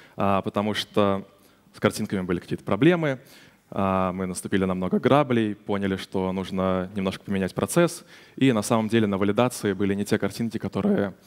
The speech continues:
должны быть, а, в жизни. Собственно, пункт номер первый. А, то, что рассказывал Артем про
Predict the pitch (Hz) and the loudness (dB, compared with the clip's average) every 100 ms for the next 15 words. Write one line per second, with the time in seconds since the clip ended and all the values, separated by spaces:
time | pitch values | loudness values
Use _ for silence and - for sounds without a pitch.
0 | - - - 101 98 107 101 98 - 98 | -20 -18 2 2 2 -2 0 -2 -2 0
1 | 92 90 95 104 90 92 135 - _ _ | 0 -2 0 0 0 -6 -6 -16 _ _
2 | - - - - _ - 110 113 - 135 | -20 -20 -20 -20 _ 0 0 0 -2 -2
3 | - 120 110 101 - 113 92 90 - - | 0 2 2 0 4 4 4 -4 -8 -20
4 | - 95 95 92 92 120 - 110 - _ | -8 -2 2 2 0 -4 -2 -4 -6 _
5 | - - 107 104 104 101 98 101 - 107 | -16 -4 -4 2 2 4 2 0 -2 -2
6 | 104 - 101 98 | -2 -4 -2 0